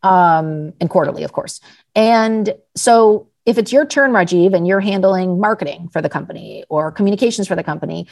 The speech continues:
you have certain metrics that you have thought are the most important that you've gotten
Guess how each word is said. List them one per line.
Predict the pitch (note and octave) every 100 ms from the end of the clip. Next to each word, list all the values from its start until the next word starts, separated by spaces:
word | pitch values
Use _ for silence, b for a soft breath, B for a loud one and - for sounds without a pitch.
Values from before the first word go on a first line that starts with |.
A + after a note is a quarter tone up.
| b -
you | D#4
have | C#4+
certain | C4 G#3+
metrics | G3+ G#3+ -
that | F3+ F3+
you | F#3+ F#3
have | F3+ F3+ -
thought | E3+ D#3+ E3
are | E3+
the |
most | E3+ E3+
important | E3+ F3 E3+ F#3 G#3 F3+
that | E3+
you've | F3 E3+
gotten | D#3+ E3 E3